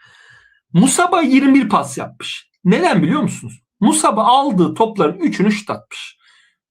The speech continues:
Altısını koşuya çıkmış. Top taşımış. İşte beşini çalım denemiş. Bilmem ya toplamda kırk elli civarı topa dokunmuş. Ama Kerem pas vermek zorunda kalmış. Kerem aldığı topları pasa götürmüş.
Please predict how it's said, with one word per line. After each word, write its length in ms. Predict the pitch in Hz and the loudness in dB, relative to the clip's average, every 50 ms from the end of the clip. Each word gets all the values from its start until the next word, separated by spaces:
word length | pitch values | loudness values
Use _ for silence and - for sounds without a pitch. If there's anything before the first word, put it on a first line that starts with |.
| _ _ _ _ _ - 139 139 165 175 - - _ | _ _ _ _ _ -14 -14 -14 -14 -16 -18 -12 _
Altısını 680 | - 185 226 262 285 - - 302 - - 262 262 - | -2 0 0 0 0 -2 -4 -4 -2 -2 -2 -4 0
koşuya 400 | - 214 196 180 - - 208 185 | 0 -2 -2 0 0 0 0 0
çıkmış. 560 | 180 - - _ 135 127 127 - - - _ _ _ | 0 -4 -10 _ -12 -10 -10 -10 -12 -16 _ _ _
Top 240 | - 160 160 - - | -8 -8 -8 -6 -6
taşımış. 640 | - 123 - - 110 92 - - - - - _ _ _ _ _ _ _ _ _ _ _ _ _ _ | -6 -6 -6 -8 -12 -14 -18 -20 -20 -20 -20 _ _ _ _ _ _ _ _ _ _ _ _ _ _
İşte 260 | - - 285 131 139 | -6 -6 -6 -4 -2
beşini 440 | 165 277 320 311 - - 277 294 - | -2 0 0 0 0 0 0 0 2
çalım 360 | - 226 214 214 233 240 208 | 0 0 0 0 0 0 0
denemiş. 460 | 160 139 139 131 127 123 - - - | 0 0 -2 -2 -6 -6 -6 -2 -2
Bilmem 320 | 294 262 220 156 147 147 165 | 0 0 0 0 -2 0 -2
ya 220 | 220 - - - - | -2 -2 -2 -6 -2
toplamda 640 | - 330 370 - - 214 180 165 170 202 208 - | -2 -2 -2 0 -2 -2 -2 0 0 -2 -2 -4
kırk 300 | - - 349 339 339 - - _ _ _ | -2 -2 -4 -4 -4 -8 -18 _ _ _
elli 420 | - 381 320 302 277 220 180 - - | -4 -2 0 2 2 2 0 0 0
civarı 440 | 175 254 269 220 196 196 214 - - | -2 0 2 2 0 0 0 -4 -2
topa 300 | - 220 185 202 196 - | -2 0 2 2 0 0
dokunmuş. 500 | 139 - - 107 104 104 - - - _ _ _ _ - - _ - _ _ | 0 -2 -4 -8 -12 -12 -14 -20 -20 _ _ _ _ -20 -20 _ -20 _ _
Ama 280 | 233 254 370 320 214 | -2 -2 -2 -2 -4
Kerem 460 | 208 - - 247 277 349 349 311 196 - | -4 -2 0 0 2 2 2 0 0 -2
pas 380 | - - 320 - - - - | 0 0 0 0 -2 -4 -4
vermek 340 | 269 214 185 151 139 127 127 | -2 -2 -2 -2 -2 -4 -4
zorunda 360 | - 127 117 110 107 104 104 | -2 -2 -2 0 -2 -4 -6
kalmış. 500 | - 92 90 87 90 - - - - _ _ _ _ _ _ _ _ _ _ _ _ _ _ _ - | -8 -12 -14 -16 -16 -20 -20 -20 -20 _ _ _ _ _ _ _ _ _ _ _ _ _ _ _ -10
Kerem 240 | - - 202 254 254 | -2 -2 0 2 2
aldığı 340 | 254 247 240 233 285 330 - | 2 2 2 2 2 0 0
topları 420 | - 247 190 - - 240 311 320 | -2 -6 -8 -4 -2 -2 -2 -2
pasa 280 | - - 233 - - 285 | -4 -4 -6 -4 -4 -2
götürmüş. 600 | 220 208 202 - - - - - - - - _ | -2 -2 -2 -4 -8 -12 -14 -18 -20 -20 -20 _